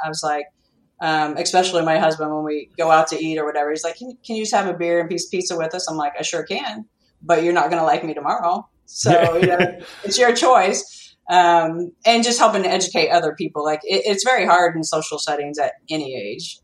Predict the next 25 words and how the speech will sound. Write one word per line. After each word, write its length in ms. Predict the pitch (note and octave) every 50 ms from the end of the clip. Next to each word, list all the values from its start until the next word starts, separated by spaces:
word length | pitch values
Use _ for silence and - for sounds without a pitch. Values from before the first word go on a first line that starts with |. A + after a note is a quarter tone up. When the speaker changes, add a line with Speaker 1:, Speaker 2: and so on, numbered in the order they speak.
| _ -
Speaker 2:
Mm-hmm. 200 | C3 G2+ F#2 G2 G2 - -
Speaker 1:
Um, 540 | D3+ D3 C#3 C3 B2+ B2+ C3 D3 D3 D3 D#3 - _ _ _
so 160 | - - - E3+
you 100 | E3 E3
just 140 | E3+ D#3+
have 160 | F#3+ E3 D#3+ D#3+
to 80 | D#3
decide 400 | D3 D3+ - - D3+ C#3+ C#3+ C#3+
what 160 | D3 C#3+ -
you, 240 | D3+ D3+ D3 C#3+ C3+ -
if 200 | - D3+ D3+ -
you 80 | D#3+ D#3
wanna 180 | E3 F3 E3+
feel 200 | E3+ - F3+ E3+
better 260 | E3+ E3 D#3+ D#3+ D#3+
all 160 | C#3+ D#3 E3+ F3
the 100 | F#3 F#3
time 320 | F#3+ F#3+ F#3 F3+ F3 E3
or 80 | D3+ D3
just 220 | - D3 - -
some 100 | - - -
of 80 | - -
the 60 | -
time. 320 | - - - - _ D#3+ _ _ _
Speaker 2:
Yeah. 260 | - C3+ C3 B2 -